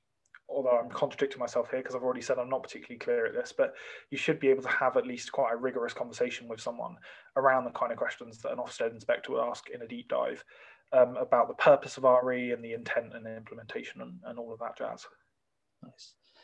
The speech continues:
Speaker 2: The, um, the, the cultural markers you mentioned as well. I think I've, I've come to realize them the older I've gotten, and, you know, there's absolutely no way I can remember if, if I was introduced to them during primary school. Um, but I think, you know,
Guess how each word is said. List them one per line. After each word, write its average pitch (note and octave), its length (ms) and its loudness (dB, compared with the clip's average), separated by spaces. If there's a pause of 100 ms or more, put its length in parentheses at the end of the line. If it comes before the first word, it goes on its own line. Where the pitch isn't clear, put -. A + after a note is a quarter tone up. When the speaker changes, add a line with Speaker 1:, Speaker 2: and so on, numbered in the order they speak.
(400)
Speaker 2:
The, A2 160 0
um, G#2+ 260 0 (120)
the, A#2+ 200 6
the A#2 100 0
cultural B2 420 8
markers G#2 420 6
you F#2+ 60 -2
mentioned F#2 360 -4
as F#2+ 120 -10
well. G2 360 -2 (380)
I G#2+ 60 0
think C3+ 220 0 (100)
I've, B2+ 300 6
I've B2+ 160 8
come B2 180 4
to A2+ 80 4
realize G#2+ 440 8
them G#2 300 0 (600)
the G#2+ 100 8
older B2 220 10
I've C3+ 100 8
gotten, C#3+ 380 8 (500)
and, G#2 420 -4 (720)
you G2 80 -6
know, F2+ 220 0 (640)
there's G2 220 -2
absolutely G2+ 340 2
no A2 100 4
way G#2 160 6
I G#2 40 6
can G2 140 -2
remember F#2+ 340 4
if, F#2+ 160 4
if - 200 0
I G2 100 8
was G2+ 220 4
introduced - 340 -2
to - 80 -2
them F#2+ 100 -4
during F#2 180 -4
primary G2 340 -4
school. - 320 -4 (440)
Um, G2 220 0
but G#2 140 6
I G#2+ 100 8
think, A2 240 2
you G#2 60 2
know, F#2+ 260 -2